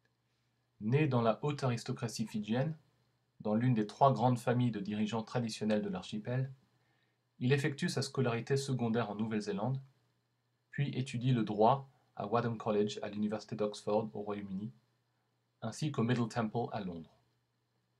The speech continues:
Ses études sont interrompues par le début de la Première Guerre mondiale.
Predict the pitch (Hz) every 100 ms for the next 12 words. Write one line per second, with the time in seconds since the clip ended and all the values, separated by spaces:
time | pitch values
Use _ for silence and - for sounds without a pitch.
0 | _ _ _ _ _ - 123 117 113 165
1 | - 120 117 120 117 110 143 139 110 101
2 | 110 110 120 110 104 - 117 110 110 104
3 | 104 90 80